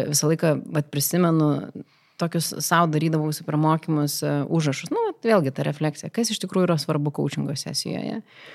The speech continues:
Tai yra, va, tas fokusas į žmogų.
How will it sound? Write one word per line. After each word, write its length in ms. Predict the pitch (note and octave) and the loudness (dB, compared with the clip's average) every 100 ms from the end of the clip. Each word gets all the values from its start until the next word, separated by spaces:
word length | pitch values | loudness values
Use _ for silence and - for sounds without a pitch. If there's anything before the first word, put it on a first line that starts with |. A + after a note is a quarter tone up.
| - - _ _ | -20 -20 _ _
Tai 100 | - | 0
yra, 580 | D#3 D#3 D#3+ D#3 D3+ C#3 | 2 4 4 6 4 2
va, 60 | C#3 | -2
tas 280 | C#3+ C#3+ - | -2 -4 -6
fokusas 520 | - D3+ D#3+ E3+ D#3 - | -2 -2 0 -2 -2 -2
į 80 | C#3+ | -4
žmogų. 380 | D3 D3 C3 - | -2 0 -2 -4